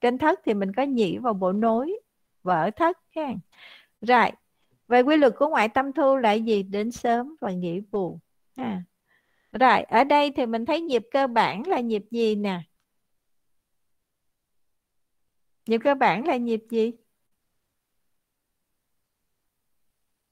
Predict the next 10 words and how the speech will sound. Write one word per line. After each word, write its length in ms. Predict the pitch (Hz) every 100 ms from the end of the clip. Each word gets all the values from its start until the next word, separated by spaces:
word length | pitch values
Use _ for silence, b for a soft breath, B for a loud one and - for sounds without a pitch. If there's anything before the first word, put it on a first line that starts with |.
| _ _ _ _ _ _ -
Đây. 360 | 240 254 208 - _ _ _ _ _ _ _ -
Đây 180 | 240 247
là 100 | 220
nhịp 220 | 202 202
cơ 140 | - 247
bản 420 | 202 175 156 220
là 120 | 320
nhịp 280 | 202 196 185
xoan 420 | - 269 269 254
ha. 260 | 254 285